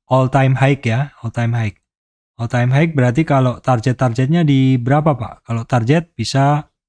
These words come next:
sebenarnya bisa kita gunain Fibo juga. Kita bisa gunain Fibo, kita ambil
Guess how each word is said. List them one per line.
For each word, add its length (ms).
sebenarnya 360
bisa 280
kita 240
gunain 800
Fibo 320
juga. 560
Kita 240
bisa 320
gunain 320
Fibo, 560
kita 320
ambil 560